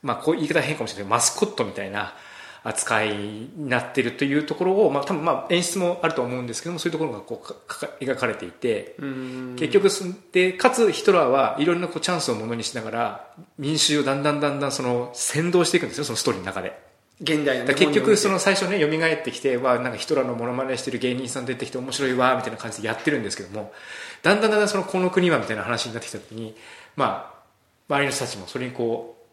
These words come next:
Speaker 1: う、煽られるというか、
Speaker 2: うんうんうん。
Speaker 1: で、で、結局、まあ、その、まあ、映画の根幹としては結局その、何か変わってんの、僕らっていう、
Speaker 2: うんうん。
Speaker 1: まあ、そういうところを疑問を突きつけるような、
Speaker 2: うーん。
Speaker 1: そういった、まあ、ストーリーには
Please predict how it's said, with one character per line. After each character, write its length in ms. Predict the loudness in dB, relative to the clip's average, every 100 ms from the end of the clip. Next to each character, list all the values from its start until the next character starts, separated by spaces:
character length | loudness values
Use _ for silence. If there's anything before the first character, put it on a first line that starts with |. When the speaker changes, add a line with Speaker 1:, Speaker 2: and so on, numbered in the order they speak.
| _ _ _ _ _ _ 0
Speaker 1:
う、 20 |
煽 160 | 4 6
ら 100 | 4
れ 80 |
る 80 | 2
と 100 | -4
い 100 | -10
う 40 | -10
か、 140 | -8 -8 -10 -10
Speaker 2:
う 40 |
ん 40 | -8
う 40 |
ん 20 |
う 40 | -8 -8 -4
ん。 20 | 0
Speaker 1:
で、 140 | 0
で、 420 | 6 6 6 2
結 200 | -6 -4
局、 460 | -4 0 2 0 0
ま 120 | 0 0
あ、 40 |
そ 100 | 0
の、 160 | -4 -2
ま 120 | 0
あ、 40 | 0
映 120 | 0
画 60 |
の 280 | 0 -2 -6 -8
根 80 | -4
幹 200 | -4 -4
と 80 |
し 80 | -2
て 100 | 0
は 40 | 0
結 180 | -2
局 200 | -4 -4
そ 140 | -2 0
の、 420 | 0 0 -2 -8 -16 _ _ _ _ _ -2
何 180 | 2 2
か 240 | 0 -4
変 140 | 2 4
わ 80 | 4
っ 100 | 4
て 80 | 2
ん 40 |
の、 60 | 0
僕 160 | -4
ら 100 | -8 -10
っ 40 |
て 220 | -12 -8
い 260 | -4 -2 -2
う、 80 | -4 -8
Speaker 2:
う 20 |
ん 40 | -8
う 20 | -4
ん。 40 |
Speaker 1:
ま 60 | 0
あ、 20 |
そ 120 | 2
う 20 |
い 40 | 2
う 40 |
と 60 | 2
こ 100 | 2
ろ 100 | 2
を 120 | 0
疑 80 | -4
問 160 | -4
を 60 | -6
突 140 | -8
き 100 | -8
つ 120 | -8 -4
け 120 | -4
る 80 | -4
よ 80 | -8
う 40 | -10
な、 140 | -10 -14 _
Speaker 2:
う 40 | -8
ー 280 | -8 -6 -4
ん。 60 |
Speaker 1:
そ 120 | 2
う 40 | 2
い 100 | 2
っ 40 |
た、 80 | 0
ま 340 | 0 -2 -6 -10
あ、 40 |
ス 100 | -6
ト 160 | -4 -4
ー 0 |
リ 60 |
ー 80 | -8 -10
に 200 | -8 -4
は 420 | -2 -2 -8